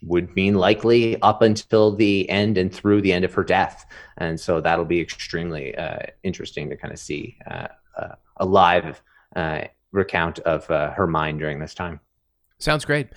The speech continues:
Speaker 2: Okay, uh, that's our list, right? Do you wanna go over a couple of, let's not, uh, talk about too many that might have missed the cut, but it's interesting that, uh, neither one of us have mentioned, uh, the Yoda, uh, Palpatine Senate chamber fight at all. And it's, you know, it's a little,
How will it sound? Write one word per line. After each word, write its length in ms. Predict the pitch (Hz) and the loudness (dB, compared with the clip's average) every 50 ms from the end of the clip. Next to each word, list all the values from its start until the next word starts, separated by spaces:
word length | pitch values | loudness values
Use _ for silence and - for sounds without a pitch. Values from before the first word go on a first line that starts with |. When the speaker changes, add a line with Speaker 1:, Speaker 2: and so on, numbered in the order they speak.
| - - - _ 156 | -20 -20 -8 _ -4
Speaker 2:
Okay, 340 | 170 - 247 254 196 - - - | 0 2 4 2 2 0 0 -2
uh, 100 | 147 - - | -2 -2 0
that's 320 | 147 151 165 208 - - | 2 4 4 4 6 4
our 100 | 247 214 | 4 4
list, 400 | 175 156 143 120 120 - - - | 6 6 4 4 4 2 0 0
right? 180 | 131 120 127 - | 2 2 2 2
Do 60 | - | 2
you 40 | 139 | 0
wanna 120 | 139 139 | 0 2
go 140 | - 147 143 | 6 6 6
over 160 | 135 135 131 | 6 6 2
a 40 | 127 | 2
couple 300 | - 151 143 - 143 131 | 2 0 0 2 4 2
of, 120 | 131 127 - | 2 2 2
let's 240 | 143 151 156 - - | 2 2 2 4 2
not, 260 | 180 147 139 101 - | 2 2 2 2 -2
uh, 200 | - 123 117 120 | -6 -6 -6 -2
talk 180 | 120 143 139 131 | 2 2 4 4
about 180 | 127 113 - | 4 0 0
too 200 | - - - 196 | -2 -4 -2 0
many 240 | 175 151 135 131 123 | 0 2 2 2 2
that 160 | 107 - - | 2 2 2
might 160 | 98 107 110 110 | 2 0 0 0
have 80 | - | 0
missed 180 | 110 110 - - | -2 -4 -4 -4
the 80 | - | -6
cut, 220 | - - 113 - - | 0 0 0 0 0
but 100 | 120 120 | -4 -4
it's 140 | 113 - 165 | -4 -4 -6
interesting 420 | 156 - 151 - - 156 139 123 | -4 -4 -6 -4 -4 -4 0 2
that, 240 | 123 120 113 - - - - _ _ _ _ - | 4 4 2 2 -4 -12 -20 _ _ _ _ 0
uh, 180 | - 127 127 - | 4 4 4 4
neither 300 | - 139 160 185 196 208 | 2 2 2 4 6 6
one 120 | 196 190 180 | 6 6 6
of 80 | 165 | 4
us 120 | 156 147 - | 4 2 2
have 180 | 151 135 117 123 | 2 2 2 4
mentioned, 560 | 143 147 143 - - 151 139 135 127 120 - - | 4 4 4 2 2 0 0 0 -2 -4 -4 -2
uh, 360 | 117 120 117 113 110 101 95 - - | 0 2 4 6 4 4 4 2 -2
the 280 | 110 107 120 123 120 | -4 2 4 4 4
Yoda, 720 | 117 110 113 123 123 131 135 131 127 123 123 120 117 107 - - _ _ _ _ _ _ _ - | 4 2 2 4 6 6 6 8 8 8 8 8 6 4 0 -6 _ _ _ _ _ _ _ -2
uh, 400 | 117 113 113 110 107 101 95 - | 2 4 4 6 6 4 2 2
Palpatine 880 | - - 143 131 123 - 139 127 - - 139 127 123 117 117 113 - - _ - | 2 4 4 4 4 4 0 -2 0 0 0 2 0 0 -2 -4 -8 -10 _ -6
Senate 380 | - - - 120 120 123 - | -4 0 0 2 2 0 -2
chamber 380 | - - 123 117 117 123 131 131 | -2 -2 -2 0 0 2 0 0
fight 320 | - - 131 117 120 - | 2 2 2 2 2 2
at 160 | - 95 98 - | 0 -2 -2 0
all. 640 | - 104 117 113 92 85 85 87 107 117 - - - - _ - - _ _ _ _ _ - | 2 4 4 4 4 4 2 0 -2 -4 -6 -10 -20 -20 _ -20 -20 _ _ _ _ _ 4
And 120 | 196 220 | 6 8
it's, 160 | 220 196 - | 8 6 6
you 60 | 233 226 | 6 6
know, 100 | 190 170 | 8 6
it's 120 | 165 - | 6 6
a 40 | 190 | 4
little, 420 | 180 185 185 180 170 160 151 - | 4 6 6 8 8 6 6 2